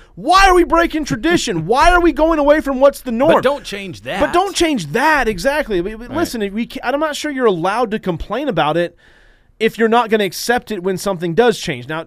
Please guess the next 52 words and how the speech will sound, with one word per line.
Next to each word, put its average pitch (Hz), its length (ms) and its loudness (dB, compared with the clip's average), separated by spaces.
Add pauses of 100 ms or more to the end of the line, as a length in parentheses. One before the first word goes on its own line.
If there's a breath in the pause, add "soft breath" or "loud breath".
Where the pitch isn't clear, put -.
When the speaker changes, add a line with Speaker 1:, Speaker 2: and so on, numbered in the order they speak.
Speaker 1:
I 185 140 -8
get 180 260 -2 (200)
somebody 226 440 -2
out 214 140 2
there 214 100 4
listening 170 340 0
right 156 160 -2
now 135 220 -4
is 107 140 -16
like, 113 160 -14
"Oh, 175 100 -4
you 190 260 0
can't 214 240 -2
tell 220 200 0
me 190 140 0
how 170 120 0
to 127 60 -6
feel." - 360 -4 (220 soft breath)
Speaker 2:
Sure. - 180 -8
Speaker 1:
I'm 196 140 0
not 190 240 0
telling 131 300 -6
you 117 80 -12
how 110 100 -10
to 104 80 -16
feel. 110 240 -12
I, 127 100 -4
you, 147 300 -6
if 135 100 -6
you're 196 140 2
upset 214 300 0
about 185 260 0
this, 180 300 0 (320 soft breath)
by 120 140 -10
all 208 260 4
means 196 260 -4
be 170 120 -2
upset 160 340 -2
about 135 240 0
it, 131 120 -6
but 151 140 -2
just 156 260 -10
know 175 220 4
that 170 140 -2
it's 147 160 -12
not 165 180 -6
gonna 135 160 -8
change 117 500 -10
anytime 135 380 -8
soon. 98 460 -8 (420 soft breath)
And, 147 240 -4
uh, 143 280 0